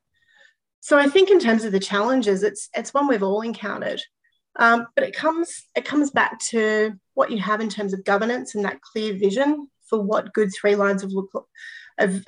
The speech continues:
accountability. Um, <laughs> and I think we're all gonna have to get used to that language there, accountability instead of defense, looks like in, in an organisation. So what is good?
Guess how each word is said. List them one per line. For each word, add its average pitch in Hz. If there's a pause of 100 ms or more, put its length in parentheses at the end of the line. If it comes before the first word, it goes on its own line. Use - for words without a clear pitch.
accountability. 208 (140)
Um, 214
<laughs> -
and 269
I 220
think 226
we're 220
all 214
gonna 208
have 208
to 208
get 208
used 202
to 214
that 196
language 220
there, 277
accountability 208
instead 208
of 208
defense, 247 (840)
looks 254
like 220
in, 214
in 220
an 226
organisation. 220
So -
what 208
is 196
good? -